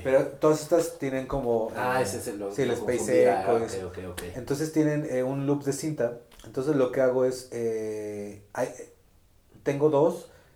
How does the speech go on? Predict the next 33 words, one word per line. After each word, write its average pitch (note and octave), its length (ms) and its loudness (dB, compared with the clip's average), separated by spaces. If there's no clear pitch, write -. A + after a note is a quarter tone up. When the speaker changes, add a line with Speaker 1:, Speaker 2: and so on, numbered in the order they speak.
Speaker 1:
que - 100 -16
solamente B2+ 380 -2
puedes B2 240 0
pasar B2 280 -2
el A#2 80 0
efecto, - 380 -6
o - 40 -20
sea, A2+ 120 -8
lo G#2 120 -6
que G2+ 80 -14
está A2+ 300 -4
pasado A2 380 -6
por G2+ 120 -8
la F#2+ 120 -8
cinta. G#2+ 320 -14
Entonces C#3+ 560 2
yo C3 120 2
en B2 60 -2
vez B2+ 140 2
de B2+ 60 -2
pasar A#2 340 0
como A2 180 -6
las G#2 160 0
dos C#3+ 180 2
líneas, C3+ 420 -2
o - 20 -12
sea, B2 160 -2
en A#2+ 80 -8
vez B2+ 120 -2
de B2+ 80 0
grabar A2 300 2
más G#2 140 -8
bien G2+ 200 -10